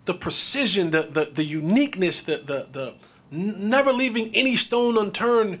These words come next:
that's what separates those from being really good to great to the elites. And Kobe always presented the eliteness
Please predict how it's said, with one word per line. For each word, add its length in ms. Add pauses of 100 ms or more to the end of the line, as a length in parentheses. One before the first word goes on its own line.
(600)
that's 300
what 120
separates 840 (380)
those 380
from 120
being 380
really 240
good 480 (360)
to 120
great 600 (480)
to 160
the 160
elites. 840 (1200)
And 160
Kobe 500
always 920 (1160)
presented 560
the 140
eliteness 840